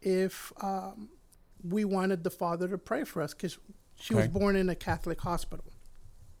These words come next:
Speaker 1: So we said, "Of course, yes, we want her.
Speaker 2: Right.
Speaker 1: We want prayer."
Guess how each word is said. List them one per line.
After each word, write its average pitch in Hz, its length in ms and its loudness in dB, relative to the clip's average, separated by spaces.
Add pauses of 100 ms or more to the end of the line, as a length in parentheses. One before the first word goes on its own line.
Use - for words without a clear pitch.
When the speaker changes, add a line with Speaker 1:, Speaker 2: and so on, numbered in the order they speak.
(380)
Speaker 1:
So - 180 0
we 190 100 2
said, 185 200 2
"Of 170 120 -4
course, 277 420 2
yes, 233 340 0
we 175 100 -4
want 196 280 0
her. 165 280 2
Speaker 2:
Right. 104 240 0
Speaker 1:
We 180 140 -2
want 202 320 0
prayer." 156 380 -2